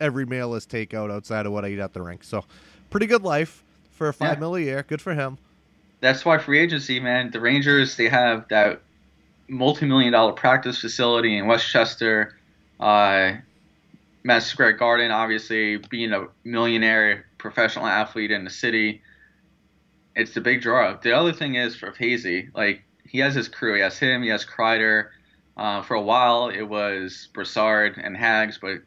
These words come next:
Speaker 2: those two guys got moved. But he has his free meals with the Rangers when he's at the rink or on the road. Before dessert, he just goes out in Chelsea and kinda hangs at the bars with Kreids, you know?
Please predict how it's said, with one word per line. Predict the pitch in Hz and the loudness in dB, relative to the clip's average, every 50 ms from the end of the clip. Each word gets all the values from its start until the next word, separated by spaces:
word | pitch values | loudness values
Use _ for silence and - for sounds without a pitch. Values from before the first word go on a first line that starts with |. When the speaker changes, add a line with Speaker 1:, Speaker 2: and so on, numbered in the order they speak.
| _ _ | _ _
Speaker 2:
those | - 113 110 110 - | -6 -6 -6 -4 -4
two | 117 | -2
guys | 110 110 104 101 | 0 0 0 0
got | - 110 104 101 95 | 0 0 -2 -2 -2
moved. | 98 104 104 101 101 98 - - - _ _ _ _ _ _ _ _ _ _ _ | -6 -6 -6 -6 -8 -10 -12 -18 -20 _ _ _ _ _ _ _ _ _ _ _
But | - 101 101 101 101 - - - _ _ _ _ _ _ _ _ _ _ _ _ _ _ _ | -2 2 4 4 4 2 -2 -6 _ _ _ _ _ _ _ _ _ _ _ _ _ _ _
he | - 117 135 139 | -10 -2 0 0
has | 143 165 165 160 156 | 2 2 2 0 0
his | 160 143 | -2 -8
free | - - 156 151 | -8 -6 -6 -4
meals | 143 135 135 143 147 151 - | -2 -2 -2 -2 -2 -4 -6
with | 139 - | -10 -8
the | 120 | -6
Rangers | 110 120 131 135 135 147 147 147 143 - | -4 -2 -2 0 0 0 0 0 -2 -6
when | - 120 | -6 -6
he's | 117 110 131 | -4 -2 -2
at | 117 - | -2 -2
the | - 107 | -2 -4
rink | 110 117 123 117 123 | -2 -2 -2 -2 0
or | |
on | 120 - | 0 0
the | - 98 | 0 0
road. | 101 104 107 120 - 131 | 0 0 0 0 0 -2
Before | 135 - - - - 120 | -4 -6 -6 -2 -2 0
dessert, | 110 107 104 107 127 131 113 | 0 0 0 2 2 2 2
he | 104 | 0
just | 98 117 107 - | -2 -4 -6 -2
goes | 127 120 120 | -2 0 2
out | 131 117 | 2 0
in | 90 107 | 0 -2
Chelsea | - - 107 131 147 - - 107 104 | -2 0 0 0 0 -2 -4 -4 -6
and | 98 98 95 - | -6 -8 -12 -8
kinda | - 117 107 104 | -4 -2 -2 0
hangs | 98 120 120 113 113 | 0 -2 -4 -4 -4
at | 117 110 | -6 -8
the | - | -8
bars | - - 104 104 113 117 110 - | -2 0 0 2 2 0 -2 -4
with | 98 87 | -6 -8
Kreids, | - - 113 123 123 101 - - | -4 0 2 2 2 2 -2 -4
you | 101 98 | -6 -4
know? | 98 117 | -4 -4